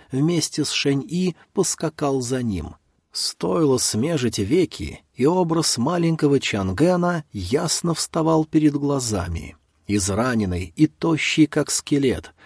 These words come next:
окруженный волками и метелью, ребенок каким-то чудом продержался до их прибытия.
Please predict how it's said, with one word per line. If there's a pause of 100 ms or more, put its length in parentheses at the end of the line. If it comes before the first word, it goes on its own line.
окруженный
волками
и
метелью, (180)
ребенок
каким-то
чудом (160)
продержался
до
их
прибытия.